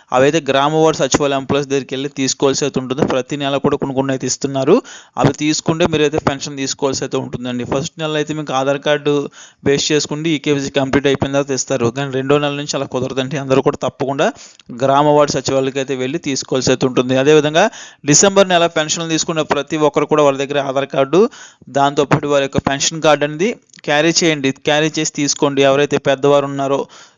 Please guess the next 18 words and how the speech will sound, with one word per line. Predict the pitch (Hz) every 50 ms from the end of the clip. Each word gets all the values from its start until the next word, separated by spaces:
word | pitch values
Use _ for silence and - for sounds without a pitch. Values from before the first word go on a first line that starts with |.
| - -
So | 143
అలాంటి | 143 147 151 156 156 151
వాళ్ళందరూ | 156 151 147 143 139 135 135
కూడా, | - 147 139 131
ఎందుకంటే | 135 139 147 147 156 160 165 165 170
ఇక్కడ | 160 160 160 156 147 143 151 165 - - _ _ _ _ _ _ _ _ - - -
ఫస్ట్ | - - 151 151 - - _ 208 208
డేలోనే | 180 180 180 175 175 175 175
అన్ని | 170 160 160 165 165 170 170
పెన్షన్లు | 170 - 165 160 160 170 165
కూడా | 156 160 160 160 160
ఇచ్చేయాలని | 143 147 143 139 - - 165 160 156 156 156 151
చెప్పేసి | 147 147 156 156 160
రాష్ట్ర | 143 139 143 147 - -
ప్రభుత్వం | 147 147 143 147 147
టార్గెట్ | 151 139 135 135 135 139 127 -
పెట్టుకొని | - 131 - - 143 147 160
ఉదయం | 156 147 135 143 147 147 139 127